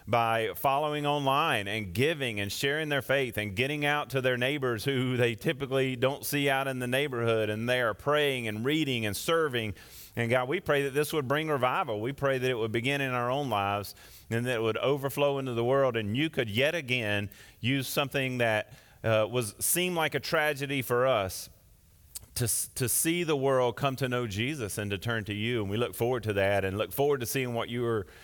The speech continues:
gonna do in that. And we thank you and look forward to the fact that you're gonna use us during that. And we thank you for this time and pray that you would r-, teach us through your Holy Spirit from your word what you would have us to know. And we ask this in Christ's name. Amen.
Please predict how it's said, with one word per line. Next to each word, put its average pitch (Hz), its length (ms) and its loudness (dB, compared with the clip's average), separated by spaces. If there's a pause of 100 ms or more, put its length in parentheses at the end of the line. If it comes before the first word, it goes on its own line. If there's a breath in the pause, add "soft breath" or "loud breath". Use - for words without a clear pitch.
(140 loud breath)
gonna 127 240 0
do 143 240 0
in 123 100 0
that. 113 180 2
And 113 80 -2
we 131 100 0
thank 147 360 0
you 107 180 -2
and 101 100 -2
look 117 140 -2
forward 123 260 0
to 127 80 0
the 117 100 0
fact 123 240 -4
that 110 120 -4
you're 123 140 -2
gonna 120 160 -2
use 113 280 -2
us 107 260 0
during 95 320 -2
that. 92 240 -2 (520 loud breath)
And 92 120 0
we 92 80 0
thank 131 280 -2
you 123 80 -4
for 113 120 0
this 113 180 0
time 101 340 -2
and 92 100 -8
pray 113 200 0
that 95 60 -6
you 113 200 -2
would 92 180 0 (440 loud breath)
r-, 95 120 -4 (420)
teach 185 320 -2
us 151 200 0
through 147 160 0
your 127 140 4
Holy 135 220 2
Spirit 117 460 0
from 117 200 0
your 135 160 2
word 104 420 2 (680)
what 113 260 0
you 117 120 -2
would 107 80 2
have 104 140 2
us 101 140 -8
to 107 60 -6
know. 95 160 0
And 92 80 0
we 95 120 -2
ask 90 160 -4
this 92 160 -6
in 92 100 -4
Christ's 98 340 -4
name. 90 260 -2 (500 loud breath)
Amen. 104 520 -2